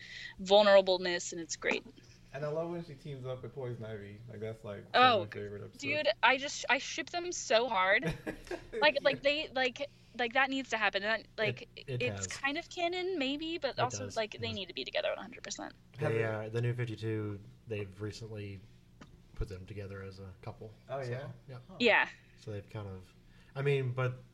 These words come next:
Speaker 1: It
Speaker 3: Harley's
Speaker 1: was, like
Speaker 3: kind of done the swing back and forth, and
Speaker 2: Mm-hmm.
Speaker 3: Poison Ivy's done the swing back and forth, so they're
Speaker 1: Where, where it's, like, where it's, like, kind of canon, right?
Speaker 3: Oh, no, it's actually, it's canon. They, they actually have had a relationship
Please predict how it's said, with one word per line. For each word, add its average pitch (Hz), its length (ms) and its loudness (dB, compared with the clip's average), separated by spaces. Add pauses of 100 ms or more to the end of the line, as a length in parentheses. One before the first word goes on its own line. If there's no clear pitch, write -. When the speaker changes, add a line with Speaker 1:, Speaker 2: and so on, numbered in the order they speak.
(120)
Speaker 1:
It 135 60 -12
Speaker 3:
Harley's 139 300 4
Speaker 1:
was, 349 120 6
like 381 140 8
Speaker 3:
kind 117 100 2
of 107 320 -10
done 113 180 -4
the 104 100 -6
swing 107 420 -6
back 98 240 -8
and 98 140 -14
forth, 110 420 -6
and 95 280 -10 (400)
Speaker 2:
Mm-hmm. 123 280 -6
Speaker 3:
Poison 107 220 -4
Ivy's 104 240 -6
done 104 100 -8
the 107 60 -8
swing 104 240 -8
back 101 220 -8
and 98 80 -14
forth, 104 280 -8
so 98 100 -12 (140)
they're 98 240 -14 (180)
Speaker 1:
Where, 254 320 6
where 262 120 6
it's, 262 120 2
like, 277 200 0
where 269 100 4
it's, 277 120 2
like, 262 120 0
kind 285 300 -6
of 254 120 -6
canon, 165 320 -8
right? 196 280 0 (440)
Speaker 3:
Oh, 185 80 0
no, 160 140 4
it's 147 120 4
actually, 208 400 -2
it's 156 140 -6
canon. 120 460 -2
They, 127 240 0 (100)
they 127 180 0
actually 135 340 -6
have 123 120 -4
had 127 160 -2
a 127 40 0
relationship 120 600 -4